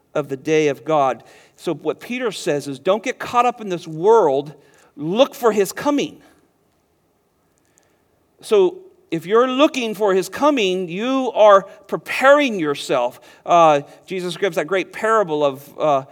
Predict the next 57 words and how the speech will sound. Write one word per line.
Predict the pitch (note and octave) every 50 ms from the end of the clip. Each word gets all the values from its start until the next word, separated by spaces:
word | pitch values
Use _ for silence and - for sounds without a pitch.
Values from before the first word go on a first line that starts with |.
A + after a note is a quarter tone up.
| - _
the | _ D#3+
virgins | C#3+ C3+ E3+ G#3+ G#3+ F#3 F3+ D3+ C#3
who | D#3 C#3+
trim | C#3 - - - G#3+ G#3+ G#3+ G3+
their | F#3 E3 D#3 C#3 C#3
wicks | D3+ F#3 A3 G#3+ G3+ - - -
and | C#3 C3+
keep | - G#3 G#3 -
their | _ G3 E3+
lamps | D#3+ E3+ F#3+ G3+ F#3+ - -
full | - - - A3 G#3 F#3+
of | D#3+ E3 -
oil. | E3+ G#3 A3 G#3 E3 C#3+
They're | C#3 D#3 C#3 C3+ - - - _ _ -
longing | - D3 D#3 F3+ G#3+ A#3+ C4 C4+ B3 G#3+ F3+ D#3+ D3+
for | - - G3+ F#3+ E3+
the | D#3+
groom | D3 C3+ - D#3 F#3 A#3 C4 C4+ C4+ A3+ E3+ C#3+ C3+
who's | D3+ E3+ D3 -
coming. | - - - C4 B3+ C4 A#3 D3+ A2+ - - _ _ _ _ _ _ _ _ _ _ _ _ _ _ _
They're | - E3+
prepared | F3 - - - - - - A#3+ C4 C4 B3+ G#3+
and | F#3+ E3 E3 E3
ready. | F#3 G#3+ A#3+ B3 A#3+ F3 C#3+ C3+ - - - _
So | - - A3 G#3 F3 - - - -
he | G3 G3
says, | F#3+ - A#3+ B3+ C4 B3 G#3+ F3
"Now, | F#3+ G#3+ B3 C4 B3
since | - A#3+ A#3 -
you | - G#3+
know | F#3+ F#3 G3 A#3 C4+ D4+ D4 C4 G3+ F#3
that | F3 F3+ E3+ -
there | F#3+ G3
is | F#3 F3 F3
this | F3 E3+ D#3+ -
destruction | - E3+ D#3 - - - B3 B3+ B3+ - - B3+ G#3
gonna | G3+ G#3+ F3+ D#3
come | - - - A#3+ C4 C4+ C4 -
to | A3+ G3+
these | F3 F3+ E3+ D#3+
things | - - A3 A#3 B3 B3 A3+ F#3+
that | G3 D#3 A#3
you | F#3 A#3 A#3
think | - - B3+ A#3+ B3
maybe | G#3+ A#3 A#3 A#3 G#3+ G3
are | F#3
precious," | E3 - - - C4+ C#4 C4+ - G3 F#3 F#3
and | F3+ E3+
God | F3 G3+ G#3 A3 -
says, | G3 E3
"Look, | F3+ A#3 G3
I'm | A3+ G3+
gonna | E3 D#3
wipe | E3 G3 A3 A#3+ A3+
all | A3+ A#3 - E3+
that | E3+ D#3 D3 D3
out." | F3+ B3 D4+ C4+ D3+ C3 - -